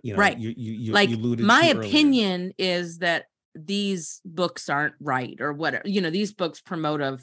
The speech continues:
Speaker 2: false reality. I, I don't know how
Speaker 1: Well, I think, I think her, so I think for her and people like her, uh,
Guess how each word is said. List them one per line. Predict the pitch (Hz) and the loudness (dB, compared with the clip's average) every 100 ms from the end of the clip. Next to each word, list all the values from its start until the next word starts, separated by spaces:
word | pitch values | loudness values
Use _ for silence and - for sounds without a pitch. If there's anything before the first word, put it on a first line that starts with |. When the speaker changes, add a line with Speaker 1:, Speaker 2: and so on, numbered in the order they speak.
| - | -6
Speaker 2:
false | 165 143 135 - - - _ _ _ _ _ _ | 0 0 0 -6 -12 -16 _ _ _ _ _ _
reality. | 160 123 76 - 80 - _ _ _ - - | -8 -6 -6 -12 -16 -20 _ _ _ -18 0
I, | 190 190 - | 4 4 4
I | 196 | 4
don't | 160 | 2
know | 135 | -2
how | 151 185 | 2 4
Speaker 1:
Well, | 233 | 4
I | |
think, | - 220 - | 4 0 2
I | 190 | 0
think | 190 208 | 0 0
her, | 185 170 147 _ | 4 4 2 _
so | - 196 165 - | 0 4 4 4
I | 165 | 0
think | 151 170 160 - | 2 0 0 -10
for | - 127 | -4 -2
her | 175 165 113 117 120 - | 2 2 2 -2 -6 -6
and | 107 - _ _ | -8 -10 _ _
people | 135 131 | -6 -2
like | 165 170 | -2 -2
her, | 113 104 101 - _ _ - | -4 -2 -6 -10 _ _ -10
uh, | 107 95 | -8 -8